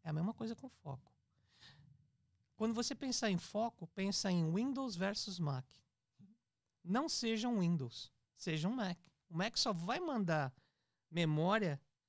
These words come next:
pra, pra, pra, pro que você tá trabalhando naquele momento. O Windows manda pra todas as janelas que estão abertas. E aí você não tem energia. O que a gente faz é gastar energia com um monte de coisa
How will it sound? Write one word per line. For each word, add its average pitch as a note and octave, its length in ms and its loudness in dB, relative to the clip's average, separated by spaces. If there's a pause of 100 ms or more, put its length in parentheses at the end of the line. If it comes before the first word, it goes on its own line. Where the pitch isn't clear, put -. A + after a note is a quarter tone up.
(280)
pra, F3+ 240 2
pra, F3+ 240 -2
pra, F3 200 0
pro E3+ 160 -4
que F3+ 120 -4
você F#3 200 2
tá G#3+ 120 -4
trabalhando A3 420 0
naquele A3+ 260 -2
momento. A3+ 380 2
O F#3 60 0
Windows C4 240 2
manda C#4+ 200 0
pra C#4 140 -2
todas D#4 320 -4
as D#4+ 80 -4
janelas D4 360 -2
que - 40 -12
estão D#4 140 -6
abertas. G#3 360 -2 (400)
E D4 60 -8
aí C#4 80 -4
você D4 100 -4
não C#4+ 140 -6
tem C#4+ 180 -6
energia. C4 460 -4 (960)
O - 80 -20
que C4 80 -4
a C4+ 40 0
gente D4+ 220 -2
faz C4+ 300 0
é A#3+ 40 -2
gastar A3+ 360 -4
energia A#3+ 340 0
com A3+ 120 -4
um - 60 2
monte D4 300 0
de G#3+ 100 0
coisa G#3+ 480 0